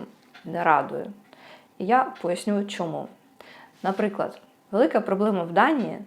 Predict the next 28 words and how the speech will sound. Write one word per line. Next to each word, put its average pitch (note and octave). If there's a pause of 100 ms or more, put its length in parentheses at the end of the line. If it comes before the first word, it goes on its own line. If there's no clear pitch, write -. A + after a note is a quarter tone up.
(520)
добитися A3
якогось F#3+
обстеження. - (1080)
Коли C4
ви C#4
приходите G#3+
до F3
лікаря G#3+
і F#3+
кажете, G#3+
що F#3+
у F#3
вас G3+
щось F#3+
болить, G3 (880)
е, F3
наприклад, G#3
візьмемо A3+ (160)
шлунок. G3+ (720)
У -
мене G3+
є F3+
досвід, F3+ (500)
е, -
із, F3
е, - (160)
хворобою E3+
шлунка. D4